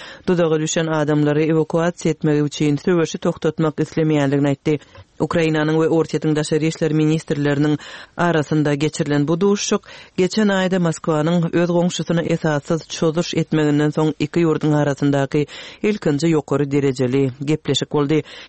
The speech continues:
Түркиянын дашары иштер министри Мевлют Чавушоглу хем кеплешиклere катнашты. Ол дуушугун Орсетин ва Украинанын президенттеринин арасындагы кеплешиклери тарап хем әдим болжогуну мактат эдинянлыгын айтты.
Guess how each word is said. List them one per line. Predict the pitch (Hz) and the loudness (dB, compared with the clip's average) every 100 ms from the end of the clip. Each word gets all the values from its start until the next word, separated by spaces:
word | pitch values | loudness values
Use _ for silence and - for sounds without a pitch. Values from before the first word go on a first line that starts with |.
| _ | _
Түркиянын | - 240 - 233 220 220 | -4 -2 0 2 2 2
дашары | 185 196 190 | 2 0 0
иштер | 214 190 | 0 0
министри | 175 170 160 - 175 | 2 2 0 0 0
Мевлют | 165 156 147 151 143 - | 2 2 0 -2 -4 -8
Чавушоглу | - 156 147 - 143 151 156 175 | -2 0 0 0 -2 0 2 2
хем | 180 170 | 2 0
кеплешиклere | 156 - 139 - 143 139 | -2 -4 -6 -4 -2 0
катнашты. | 139 - 151 139 - 170 160 | -2 -2 -2 -2 0 0 2
Ол | 196 | 0
дуушугун | 196 202 180 196 190 165 | 0 0 0 -2 0 0
Орсетин | 151 151 151 165 | 0 -2 0 0
ва | 156 | 0
Украинанын | - 156 147 147 151 | 0 0 0 0 0
президенттеринин | 151 143 143 143 131 139 160 175 | 0 -2 0 0 0 -2 0 0
арасындагы | 151 139 143 131 127 135 | 0 0 0 0 -2 -2
кеплешиклери | 143 - - - 135 131 143 143 | -4 -2 -6 -4 -2 0 0 0
тарап | 139 135 - | 0 -2 -2
хем | 139 131 - - - | 0 -2 -4 -14 -14
әдим | - 151 135 135 139 | -2 0 2 0 2
болжогуну | 147 127 143 131 135 131 - - - | 2 0 0 0 2 0 -2 -12 -4
мактат | 147 131 - 131 | -2 -2 -4 -2
эдинянлыгын | 151 139 135 135 127 123 123 | -2 0 2 2 0 0 0
айтты. | 127 123 - 135 110 | -2 -2 -2 -2 -2